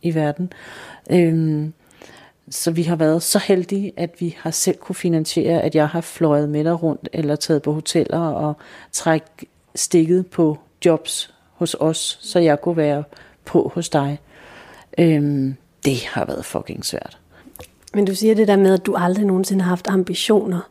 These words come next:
Speaker 2: på Astrids vegne. Hvad skal der til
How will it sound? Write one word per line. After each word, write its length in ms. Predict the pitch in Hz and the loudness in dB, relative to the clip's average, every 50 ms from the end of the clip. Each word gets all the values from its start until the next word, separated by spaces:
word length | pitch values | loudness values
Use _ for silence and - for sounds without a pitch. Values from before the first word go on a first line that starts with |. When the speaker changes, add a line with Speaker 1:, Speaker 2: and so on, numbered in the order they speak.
| _ _ _ _ _ _ _ _ _ _ _ _ | _ _ _ _ _ _ _ _ _ _ _ _
Speaker 2:
på 120 | - - 220 | -8 -4 -2
Astrids 500 | - 190 175 - - - 208 185 - - | -2 -2 -2 -4 -4 -6 -6 -6 -4 -2
vegne. 360 | 185 170 175 175 170 180 175 - - _ _ _ _ _ _ _ _ _ _ _ _ _ _ _ | -2 -2 -2 -2 -2 -4 -6 -6 -10 _ _ _ _ _ _ _ _ _ _ _ _ _ _ _
Hvad 160 | - 233 240 | 0 0 0
skal 160 | 240 - 220 | 0 -2 0
der 100 | 226 208 | 0 0
til 360 | 208 - - 240 226 233 247 | 0 0 0 2 2 2 2